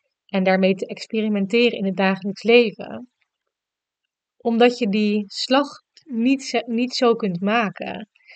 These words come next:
Dus vaak is het heel inspirerend om iets te lezen in een boek, maar is het dan nog weer een stap om dat ook om te zetten in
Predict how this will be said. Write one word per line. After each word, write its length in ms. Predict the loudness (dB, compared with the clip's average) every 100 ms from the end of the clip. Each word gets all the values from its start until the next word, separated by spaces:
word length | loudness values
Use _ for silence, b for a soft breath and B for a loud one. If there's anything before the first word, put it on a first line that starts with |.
| B -2
Dus 400 | 2 2 0 -10
vaak 480 | _ -2 2 2 0
is 240 | -8 -10
het 260 | -10 -12 -16 _ _
heel 280 | -6 -2 -2
inspirerend 640 | -2 -6 -2 2 2 0
om 120 | -4
iets 160 | -10 -6
te 80 | -2
lezen 320 | 0 0 -2
in 100 | -4
een 120 | -2
boek, 260 | -2 -2 -4
maar 180 | -8 -6
is 140 | -6 -6
het 120 | -2
dan 120 | -2
nog 140 | -2
weer 220 | -2 -4 -4
een 60 |
stap 360 | -6 -2 -2 -2
om 200 | -6 -2
dat 200 | -2 -2
ook 220 | -4 -6
om 160 | -6 -4
te 160 | -4
zetten 340 | 0 0 -2 -8
in 360 | -6 -4 -4